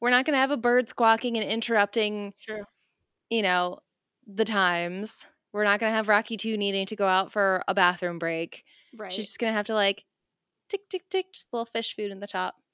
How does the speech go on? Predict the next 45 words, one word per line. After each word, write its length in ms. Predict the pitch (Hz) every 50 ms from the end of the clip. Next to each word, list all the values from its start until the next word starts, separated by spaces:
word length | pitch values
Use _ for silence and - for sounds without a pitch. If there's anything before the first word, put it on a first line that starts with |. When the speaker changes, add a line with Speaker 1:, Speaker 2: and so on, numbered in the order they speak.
| _ _ _ _ _ _ _ -
Speaker 2:
No, 140 | 330 415 466
you're 180 | 440 339 302 285
right. 340 | 277 285 330 349 254 - -
I 100 | - 247
mean, 400 | 247 240 247 247 247 247 240 226 - _ _ _ _ _ -
<sighs> 340 | - 247 - - - _ -
the 120 | 262 254
only 260 | 254 277 302 320 320
funny 300 | 294 - 233 226 233 240
thing 180 | 226 240 226 226
that 140 | 220 190 208
came 200 | - 226 226 240
out 100 | 226 190
of 60 | 160
this 200 | 160 180 190 -
is 100 | 196 180
that 140 | 214 190 -
she's 200 | - - 226 220
naming 380 | 220 208 208 214 214 214 226 220
the 100 | 226 214
orange 340 | 208 220 220 233 233 233
one 200 | 254 247 262 262
David. 520 | 254 247 262 330 294 196 - - - 208 - _ _ _ _ _ _ _ _ _ _ _ _ _ _ _ _ _ - 226
Speaker 1:
So 280 | - 262 254 254 - - - - - _ _ _ _ _ - - - _
David 280 | - 226 254 240 226 - - -
also 260 | 190 202 196 262 240
mentions 400 | 240 240 254 254 269 285 269 226
not 200 | 202 185 175 - -
to 100 | 208 175
overfeed 540 | 202 202 185 196 185 185 - 175 170 170
them 160 | 196 196 208 208
because 260 | 214 - 202 190 180
they 140 | 185 185 185
will 140 | 180 175
eat 200 | - 170 175 170
until 260 | - 190 196 202 190 175
they 180 | 185 185 180
die. 420 | 170 175 160 160 165 165 180 202 -
<laughs> 40 | -
And 160 | 214 196 220
I 80 | 196 202
was 140 | 220 208 -
just 160 | - 214 -
like, 180 | 214 202 - - - - _ _ _ _ _ -
"Wow, 580 | 190 233 302 262 190 185 202 165 165 160 151